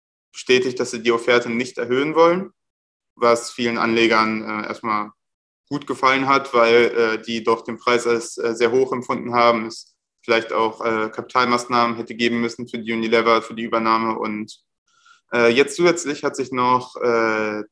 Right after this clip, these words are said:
der Hedgefonds Trine Fund Management mit Nelson Peltz, äh, bei, äh, Unilever eingekauft. Also die hatten schon vorher eine Position,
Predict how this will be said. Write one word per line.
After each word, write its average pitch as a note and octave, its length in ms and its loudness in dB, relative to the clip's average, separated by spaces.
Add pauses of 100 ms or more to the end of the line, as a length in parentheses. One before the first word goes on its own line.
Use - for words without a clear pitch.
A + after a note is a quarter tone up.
(160)
der G#2+ 480 2
Hedgefonds B2 720 -2
Trine C3 320 2
Fund B2+ 340 -4
Management D#3 640 -4
mit A#2+ 220 -8
Nelson A#2+ 340 0
Peltz, C#3+ 560 -4 (560)
äh, C3 320 0
bei, C3 440 6 (340)
äh, B2 40 -10
Unilever C3+ 380 2
eingekauft. C3+ 500 0
Also A#2 160 -2
die A2+ 140 -4
hatten A#2+ 320 -2
schon A2+ 180 -12
vorher D#3+ 280 4
eine E3 140 2
Position, D#3+ 720 -4